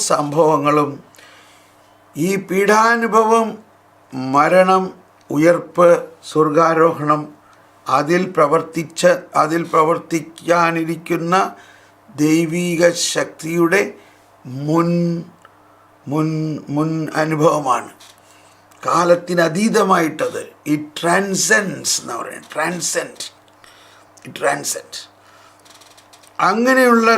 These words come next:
ദൈവശക്തിയെ നമ്മൾ വിശ്വസിക്കണം. ദൈവശക്തിയുടെ ആ പ്രവർത്തനത്തിൽ, അങ്ങനെയുള്ള അവസ്ഥയിൽ നമ്മൾ വിശ്വസിക്കണം. ഇപ്പോൾ നമ്മൾ,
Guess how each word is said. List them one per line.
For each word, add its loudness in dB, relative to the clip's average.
ദൈവശക്തിയെ 0
നമ്മൾ -2
വിശ്വസിക്കണം. -6
ദൈവശക്തിയുടെ -4
ആ 2
പ്രവർത്തനത്തിൽ, -6
അങ്ങനെയുള്ള 0
അവസ്ഥയിൽ -2
നമ്മൾ -6
വിശ്വസിക്കണം. -10
ഇപ്പോൾ 0
നമ്മൾ, 2